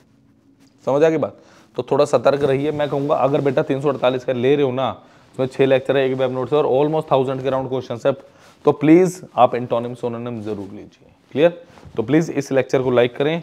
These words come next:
शेयर करें, वीडियो को सब्सक्राइब, सॉरी गलत बोल गया,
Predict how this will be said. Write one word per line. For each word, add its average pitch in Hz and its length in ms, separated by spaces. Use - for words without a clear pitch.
शेयर 120 160
करें, 135 200
वीडियो 123 280
को 127 100
सब्सक्राइब, - 640
सॉरी - 160
गलत 110 200
बोल 117 180
गया, 135 200